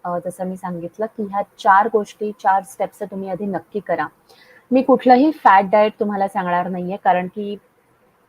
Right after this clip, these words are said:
म्हणजे मी असं नाही, अ, सांगणार आहे की तुम्ही किटो करा किंवा हा डाएट प्लॅन फॉलो करा. किंवा तुम्ही, अ, हा एक एक्सरसाइज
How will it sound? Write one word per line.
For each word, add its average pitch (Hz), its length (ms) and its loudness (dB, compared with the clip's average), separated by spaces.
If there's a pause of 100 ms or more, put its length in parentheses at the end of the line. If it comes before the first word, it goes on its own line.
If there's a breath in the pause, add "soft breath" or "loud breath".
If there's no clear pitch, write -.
(100)
म्हणजे 196 320 -2
मी 196 140 -2
असं 196 220 -4
नाही, 208 380 0
अ, 165 340 2
सांगणार 175 280 -2
आहे 185 60 -4
की 190 100 -10
तुम्ही 190 180 -8 (100)
किटो 202 280 -4
करा 175 260 -2
किंवा 185 260 -4
हा 202 140 -4
डाएट 165 340 0
प्लॅन 180 260 -6
फॉलो 160 200 -8
करा. 170 320 -8 (580 soft breath)
किंवा 196 420 4
तुम्ही, 196 680 -6
अ, 180 120 0 (420)
हा 214 220 0
एक 208 240 -4
एक्सरसाइज 180 520 -8